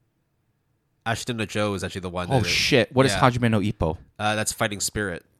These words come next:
Speaker 2: Fuck.
Speaker 1: Yeah.
Speaker 2: Holy shit, that's a big blunder.
Speaker 1: Oh, well. Uh, we make mistakes. We should have probably talked about Ashito no Joe, too.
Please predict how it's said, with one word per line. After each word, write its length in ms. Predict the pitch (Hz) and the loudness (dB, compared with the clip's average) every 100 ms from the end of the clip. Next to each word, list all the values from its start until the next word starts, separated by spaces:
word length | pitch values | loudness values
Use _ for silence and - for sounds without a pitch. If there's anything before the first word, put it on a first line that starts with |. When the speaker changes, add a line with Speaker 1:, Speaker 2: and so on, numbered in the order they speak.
| _ _ _ _ _ _ | _ _ _ _ _ _
Speaker 2:
Fuck. 540 | - - 98 - - - | -20 -8 -6 -6 -10 -8
Speaker 1:
Yeah. 300 | 95 69 58 | -8 -8 -2
Speaker 2:
Holy 400 | 117 127 131 123 | 6 10 10 6
shit, 300 | 104 - 107 | 2 0 2
that's 200 | 101 - | 2 0
a 40 | 104 | 0
big 240 | 101 92 | 0 0
blunder. 440 | 90 82 76 76 - - | 0 -2 -2 -6 -12 -6
Speaker 1:
Oh, 100 | 113 | -4
well. 260 | 90 71 - - - - - | -4 -8 -12 -20 -20 -16 -2
Uh, 440 | 117 123 120 113 - _ _ _ | 2 4 4 0 -6 _ _ _
we 80 | - | -2
make 120 | 160 131 | -2 -2
mistakes. 380 | - 87 71 - _ - | -4 -6 -10 -18 _ -4
We 120 | 135 | 0
should 100 | 165 | 0
have 80 | 139 | 2
probably 200 | 123 110 | 0 0
talked 160 | 107 | -4
about 200 | 104 95 | -4 -6
Ashito 140 | - 92 | -8 -12
no 80 | |
Joe, 220 | 85 95 80 | -10 -10 -10
too. 280 | 90 67 | -12 -12